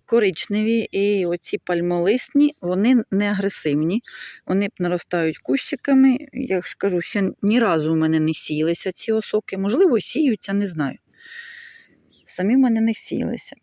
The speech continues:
І зараз ще покажу осоку, яка є агресивною рослиною.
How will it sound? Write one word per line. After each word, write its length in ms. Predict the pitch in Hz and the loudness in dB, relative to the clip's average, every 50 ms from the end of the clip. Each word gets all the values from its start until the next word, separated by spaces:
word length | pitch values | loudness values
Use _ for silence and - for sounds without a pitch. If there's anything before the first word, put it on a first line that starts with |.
| _ _ _ _ - | _ _ _ _ -10
І 140 | 190 190 175 | -6 -6 -2
зараз 320 | 175 220 262 269 262 240 | 0 2 2 2 2 0
ще 200 | - - - 226 | -2 -2 -4 -4
покажу 640 | - - 180 170 - 175 175 175 175 208 254 277 - _ _ _ _ _ _ _ _ _ _ _ _ | -2 -2 -8 -6 -4 -4 -2 0 0 2 2 0 0 _ _ _ _ _ _ _ _ _ _ _ _
осоку, 720 | - 185 180 - - - - 170 165 160 _ - 247 294 311 294 247 _ _ _ _ _ - - - - _ - | -6 -4 -4 -4 -4 -2 0 0 0 0 _ -2 2 2 2 2 0 _ _ _ _ _ -20 -20 -20 -20 _ -8
яка 340 | - 170 - - - 196 220 | -8 -8 -6 -4 -4 -2 0
є 160 | 226 233 233 | 2 2 0
агресивною 800 | - - 202 196 - 202 - - - 160 151 147 143 143 143 - | 0 0 -2 -2 0 -2 -2 -2 -2 0 0 2 2 0 0 0
рослиною. 680 | 156 156 - - - - - - - - 160 160 156 | -2 -6 -8 -6 -6 -4 -2 -2 -2 -2 -4 -6 -8